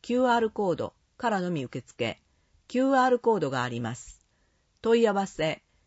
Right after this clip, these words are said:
同大学競争推進部博物館、適塾記念センター等、事務室公開講座担当。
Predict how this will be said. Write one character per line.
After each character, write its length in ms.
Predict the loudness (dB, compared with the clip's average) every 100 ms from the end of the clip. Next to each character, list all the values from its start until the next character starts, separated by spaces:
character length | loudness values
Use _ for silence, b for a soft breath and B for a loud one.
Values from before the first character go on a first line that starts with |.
| _
同 260 | 4 6 6
大 220 | 4 0
学 240 | 0 -4 -6
競 220 | 2 4
争 300 | 4 2 2
推 240 | 0 -6
進 280 | -4 -4 -4
部 60 | -4
博 260 | -6 -6
物 240 | -8 -8 -8
館、 240 | -8 -8 -14 _ _ _ _
適 260 | -4 -2 0
塾 260 | 0 -2
記 100 | -2
念 240 | -2 -2 -2
セ 200 | -2 -2
ン 80 |
タ 200 | -2 -2
ー 60 | -2
等、 360 | -2 -4 -4 -6 _
事 100 | -4
務 180 | 0 0
室 260 | -4 -12 -6
公 240 | -2 -2
開 240 | 0 -2
講 240 | 0 2 2
座 160 | 0
担 240 | -6 -8 -8
当。 380 | -6 -6 -6